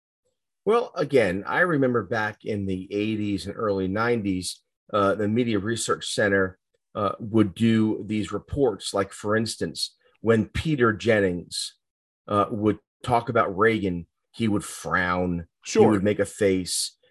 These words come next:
Speaker 1: And when he talked about, uh, uh,
Speaker 2: Mondale,
Speaker 1: Walter
Speaker 2: Carter.
Speaker 1: Mondale,
Speaker 2: Yeah.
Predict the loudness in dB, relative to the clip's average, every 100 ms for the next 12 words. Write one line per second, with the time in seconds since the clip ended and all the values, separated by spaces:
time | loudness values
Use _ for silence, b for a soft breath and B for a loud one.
0 | _ 2 4 4 2 2 0 2 2 2
1 | 0 -4 -4 -2 -4 -6 _ _ _ -6
2 | -4 -4 -6 _ _ -4 -2 0 0 4
3 | 4 4 4 6 6 6 6 4 4 0